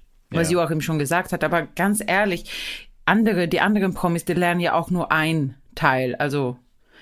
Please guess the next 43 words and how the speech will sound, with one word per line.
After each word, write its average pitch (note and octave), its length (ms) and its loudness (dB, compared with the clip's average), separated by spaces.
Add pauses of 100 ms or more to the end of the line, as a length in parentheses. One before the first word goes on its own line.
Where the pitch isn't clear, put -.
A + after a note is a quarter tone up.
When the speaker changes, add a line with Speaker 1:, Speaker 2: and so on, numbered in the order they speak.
(180)
Speaker 1:
Rurik G3 340 2
und F3 120 2
Simon F3 380 0
lernen D#3+ 360 2
halt D#3+ 180 0
die F#3+ 120 0
<laughs> - 240 -4
Herrenschritte, G#3+ 680 0
ne, F#3+ 200 0
und G3+ 100 -2
Valentina F#3 600 -2
Speaker 2:
Mhm. F3+ 80 -6 (320)
Speaker 1:
und G3+ 160 0
Co. G#3 280 0
halt G3+ 200 0
eben G3 160 0
die F#3+ 100 -2
Damenschritte D#3+ 960 -2
und, E3+ 160 -4
und, E3+ 260 -4
und, E3+ 220 -4
äh, E3+ 280 -2 (380)
Nikolas F#3+ 500 0
hat F#3 160 -2
sich F#3 220 -2
an E3 200 -2
beides F3 400 2
rangetraut E3+ 720 0
und D#3+ 120 -4
da E3+ 120 2
ist F3+ 100 -4
natürlich, F3+ 520 -4
äh, D#3+ 200 0
wenn C#3 760 -6
jetzt F3 240 -4
der - 180 0
eine G#3 400 2
Teil E3+ 280 0
davon E3 340 -2
ein D3+ 80 -4
bisschen F3+ 360 -2
schlechter E3+ 480 -2
ist, E3 160 -6